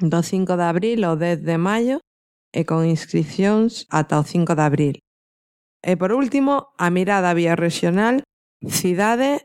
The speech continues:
alimentación e territorio, do día sete de abril ao cinco de maio, con inscripcións ata o sete de abril. Para máis información e inscripcións,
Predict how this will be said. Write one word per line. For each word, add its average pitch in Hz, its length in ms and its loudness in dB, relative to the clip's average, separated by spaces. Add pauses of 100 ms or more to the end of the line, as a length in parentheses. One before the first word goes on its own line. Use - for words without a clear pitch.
alimentación 175 960 0
e 165 160 -2
territorio, 151 720 0 (560)
do 165 160 0
día 170 400 0
sete 202 320 -2
de 208 80 2
abril 208 640 0
ao 165 80 0
cinco 202 320 0
de 180 160 2
maio, 147 480 0 (320)
con 170 160 0
inscripcións 180 800 0
ata 175 320 0
o 160 80 0
sete 185 240 0
de 170 80 2
abril. 147 400 -2 (1040)
Para 160 160 0
máis 196 320 0
información 190 800 0
e - 160 -4
inscripcións, 220 800 0